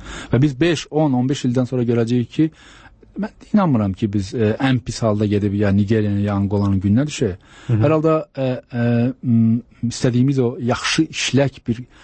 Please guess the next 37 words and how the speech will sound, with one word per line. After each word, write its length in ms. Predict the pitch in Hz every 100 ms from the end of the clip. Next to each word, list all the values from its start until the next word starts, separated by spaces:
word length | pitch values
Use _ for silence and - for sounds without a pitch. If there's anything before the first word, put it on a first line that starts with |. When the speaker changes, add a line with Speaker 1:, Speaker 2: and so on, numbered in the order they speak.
| -
Speaker 1:
e, 100 | 107
m, 420 | 104 131 120 127 117
çevik 360 | - 139 151 -
bir 120 | 113
iqtisadiyyat 420 | - 113 107 123
da 80 | 98
yarada 200 | 87 85 82
bilməyəcəyik. 520 | 90 85 80 98 87
Speaker 2:
Hı 60 | 85
hı. 580 | - - - - - -
Speaker 1:
Bilirsiniz, 300 | 127 139 113
bizim 180 | 131 139
iqtisadiyyatımın 640 | - 117 107 104 120 113
bazasında 440 | 110 107 95 104 101
durmalıdır 480 | 95 95 110 135 98
bizim 260 | 107 113 117
rəqabət 520 | 95 95 98 104 - 95
yönümlü 400 | 92 90 117 127 - - -
mal 260 | 101 117 98
və 140 | 90
məhsulumuz 600 | 87 - 92 92 123 - -
və 60 | 98
xidmətimiz. 600 | 95 85 85 87 85 - - - - - - -
Bunu 220 | 147 190
yarada 280 | 147 123 123
bilməsək, 500 | 139 180 139 95 - -
biz 160 | 120
digər 280 | - 170 143
millətlər, 480 | 127 123 113 135 120
digər 220 | 127 135
məmləkətlər, 560 | 120 113 113 117 120 113
digər 220 | 117 127
ölkələr 280 | 113 117 120
arasında 240 | 120 131 127
yer 80 | 127
tapa 180 | 123 135
bilməyəcəyik. 460 | 147 107 78 -